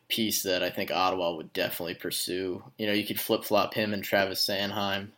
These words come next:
um, really depending what your preference is. Um, Sandstorm is, you know, is a good organizational goalie. Um, but again, goalies,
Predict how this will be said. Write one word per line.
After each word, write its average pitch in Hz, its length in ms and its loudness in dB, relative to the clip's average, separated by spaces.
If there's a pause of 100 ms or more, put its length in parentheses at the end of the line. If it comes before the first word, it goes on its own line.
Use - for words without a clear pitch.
(680)
um, 87 480 -4 (180)
really 107 240 2
depending 98 440 -2
what 85 120 0
your 87 80 -2
preference 92 540 -2
is. 95 400 -4 (100)
Um, 87 500 -6 (1500)
Sandstorm 120 880 4 (200)
is, 110 480 2 (440)
you 139 80 -2
know, 139 80 6
is 131 100 4
a 127 60 4
good 107 420 4 (260)
organizational 101 760 2
goalie. 95 540 0 (560)
Um, 92 580 0
but 104 100 4
again, 104 320 6
goalies, 113 440 4